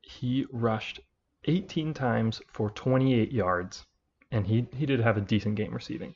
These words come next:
But then in also their final game against Ohio State, of course, we saw that last week, he rushed ten times for thirty-two yards and only also caught four balls for sixty-four. And for him, that wasn't that great. So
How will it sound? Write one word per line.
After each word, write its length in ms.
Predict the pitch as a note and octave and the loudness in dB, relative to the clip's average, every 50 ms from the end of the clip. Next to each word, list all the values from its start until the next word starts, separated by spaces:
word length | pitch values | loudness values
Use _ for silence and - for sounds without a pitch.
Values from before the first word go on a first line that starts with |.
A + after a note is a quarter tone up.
| _ - | _ -2
But 120 | A#2 G2+ | 2 4
then 160 | B2 A2+ A2 | 6 6 6
in 200 | A2 G#2+ G#2+ G#2+ - - - | 6 4 2 0 -2 0 2
also 380 | D#3 E3 D#3+ - C3+ A2+ G#2 | 2 2 4 4 4 4 4
their 180 | G2 G2+ F#2+ F#2 | 6 4 2 2
final 380 | - - C3 B2+ C3 A2+ G#2 | 2 4 6 6 6 6 4
game 400 | G2 - G2 F2+ F2 F2+ G2 G#2+ - _ _ _ _ _ _ _ _ _ _ - - | 2 2 -2 -2 -2 -2 -4 -6 -6 _ _ _ _ _ _ _ _ _ _ -8 -4
against 360 | G#2+ G#2 G2+ F#2+ - - - | 2 2 2 2 2 2 2
Ohio 260 | G#2+ F#2 G2+ F#2+ F#2 F2+ | 4 4 6 4 4 2
State, 340 | - - - C#3+ C#3 B2 | 0 0 2 4 4 4
of 100 | A2 G2+ | 4 2
course, 280 | - - G#2 G2 - - | 2 0 0 0 0 -4
we 100 | A2+ C3 | -10 -8
saw 220 | - - - - | -4 -2 -2 -2
that 220 | C#2+ F2 - - - | 0 -2 -4 -2 -4
last 300 | - - - - - - | -4 -4 -4 -8 -6 -2
week, 320 | B2 B2 B2 B2 B2 - - | 0 2 2 0 0 -4 -8
he 180 | - B2+ A2+ | 0 2 2
rushed 360 | G#2 G#2 G2 F#2+ - - - | 4 4 2 0 -2 -8 -10
ten 220 | - - D3 C#3+ C3+ | -4 -2 0 0 0
times 400 | A#2 B2 A2+ A2 G#2+ G#2 G#2 - - | 2 2 2 2 2 2 0 -4 -8
for 140 | - - A2 | -6 -4 -4
thirty-two 560 | G#2 - - A2+ G#2+ G2+ G2+ G2 - A#2 G#2+ | -4 2 4 4 4 4 2 0 2 2 4
yards 340 | G2 G2 F2+ F2+ F2+ F2+ - | 4 4 2 2 0 -2 -2
and 180 | - B2 G#2+ - - | -4 -4 -4 -2 0
only 300 | B2 B2 C#3 C#3 C3 B2 | 2 2 4 2 2 2
also 340 | - B2 A2+ A2 - - G#2+ | 2 2 2 2 2 -2 -4
caught 360 | G#2 - - G#2 F#2+ - - - - | -4 -2 -4 -4 -4 -6 -8 -12 -2
four 160 | - C#3 C3 G#2+ | 2 2 4 6
balls 320 | A2 G#2+ G2+ G2 F#2+ - - - | 6 6 6 6 4 2 -6 -10
for 100 | - - | -10 -8
sixty-four. 640 | - - A2 - - - - - - - E2+ - | -2 -2 -2 -2 -2 -12 -12 -6 -4 -2 -2 -2
And 140 | - D3 - | -4 -6 -6
for 80 | - D3 | -6 -4
him, 280 | - F#3 F3 D#3 A2 - - _ _ _ _ _ - | -2 -2 -4 -4 -4 -8 -12 _ _ _ _ _ -10
that 80 | - B2+ | -4 -2
wasn't 220 | A2 G2 G2 F#2 | -2 0 0 -2
that 240 | F2+ F#2+ - - - | -2 -4 -6 -8 -6
great. 400 | A2+ A#2+ A#2 A2+ G2+ - - - | -2 2 4 4 2 2 -4 -12
So 480 | - - - B2 A2 G#2+ G#2 G2+ G2+ | -12 0 4 6 8 8 8 6 4